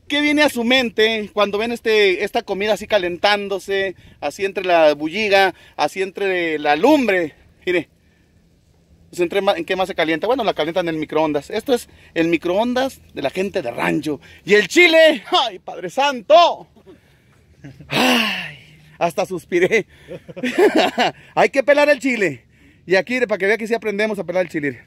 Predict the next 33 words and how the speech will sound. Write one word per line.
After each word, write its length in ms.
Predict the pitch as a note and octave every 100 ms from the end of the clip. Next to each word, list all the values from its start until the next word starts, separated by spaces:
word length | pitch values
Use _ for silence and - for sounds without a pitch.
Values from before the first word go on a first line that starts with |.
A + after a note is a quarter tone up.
| _
Se 80 | -
los, 140 | C#3+ -
se, 140 | - - - -
ya 120 | - G#3+
nomás, 260 | B3+ G3+
se 80 | F3+
lo 80 | E3+
va 80 | G3+
a 20 |
bigotar. 400 | A#3 A3 F#3+ D#3 - _ _ - - - - -
Acá 200 | B2+ F3
está, 180 | D#3+ D#3
paisanos. 480 | D3 D3 C#3 B2 - - - -
Mire, 220 | C#3+ A#2+ - - - - -
la 120 | -
salecita, 760 | D#3+ C#3 C#3 G#3 A3+ A3+ A#3+ B3+ - - -
la 140 | G3+ A3+
sal, 420 | G3 A#3 B3+ D#4 - - -
el 160 | D3 C#3+
chile 180 | A#3 A3
se 100 | G3+
nos 120 | E3+
pasó 220 | E3+ E3
de 80 | A3
tueste, 380 | A3 B3+ A#3 A#3
pero 160 | F#3+
bueno, 340 | D3 C#3+ A3+ B3 - - - - - - -
así 220 | C3+ G#3+
pasa 320 | - G#3+ G3+
en 60 | G3
el 80 | D#3
campo 320 | F#3 D#3+ F3
todo. 380 | F3 D#3 C#3